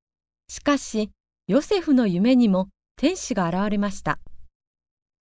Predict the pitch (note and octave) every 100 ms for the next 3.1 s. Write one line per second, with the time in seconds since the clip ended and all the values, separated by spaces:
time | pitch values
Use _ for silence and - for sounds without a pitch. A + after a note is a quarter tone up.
0 | _ _ _ _ _ _ D4+ E4+ C#4+ B3
1 | A#3 C4 - _ _ _ _ _ _ _
2 | _ - C#4+ D#4+ D#4+ F4 E4 D#4+ D#4+ D#4